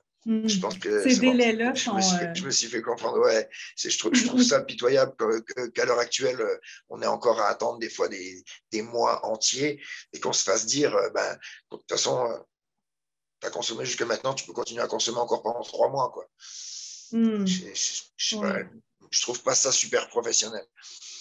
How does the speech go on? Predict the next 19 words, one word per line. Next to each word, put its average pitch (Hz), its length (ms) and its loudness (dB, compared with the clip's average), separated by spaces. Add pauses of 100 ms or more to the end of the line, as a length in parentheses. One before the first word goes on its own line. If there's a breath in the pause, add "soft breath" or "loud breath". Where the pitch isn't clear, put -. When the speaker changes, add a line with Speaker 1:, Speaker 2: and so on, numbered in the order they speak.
(760 loud breath)
Speaker 1:
Merci, 226 480 0
Jérôme. 233 340 4
Ça 240 180 4
fait 226 200 4
écho 262 240 -2
à, 240 60 4
à 202 200 -2
ce 190 60 -10
qu'on 208 160 -6
a 202 40 -4
entendu. 190 380 0
Effectivement, 214 460 -4
ces 220 140 -2
délais-là 190 400 4
peuvent 208 220 -2
être 190 140 0
délétères 190 640 -2
dans 180 240 2
le, 165 280 2